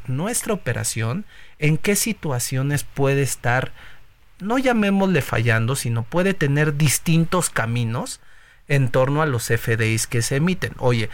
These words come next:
que si tuve una operación que a lo mejor se emitieron dos facturas, que puede ser el caso, pues, ¿cómo lo debo de tener?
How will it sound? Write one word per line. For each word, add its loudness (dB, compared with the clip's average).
que 0
si -2
tuve 2
una 2
operación -2
que -4
a -4
lo -6
mejor 0
se 0
emitieron 0
dos 2
facturas, -2
que -4
puede 0
ser 0
el -2
caso, -2
pues, -4
¿cómo 2
lo 2
debo -2
de -2
tener? -2